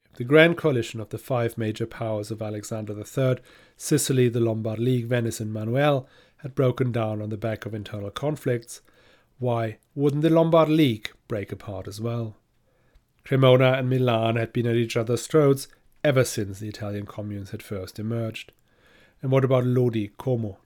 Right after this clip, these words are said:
Novara, Vercelli, or Bergamo? Did they really live happily under Milanese hegemony? Pavia was still standing, and still an ally.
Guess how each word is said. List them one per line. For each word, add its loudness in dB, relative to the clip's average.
Novara, 0
Vercelli, -4
or -6
Bergamo? -4
Did -6
they 0
really 4
live 0
happily -2
under -4
Milanese -2
hegemony? -4
Pavia 2
was -8
still -10
standing, -4
and -8
still -12
an -12
ally. -6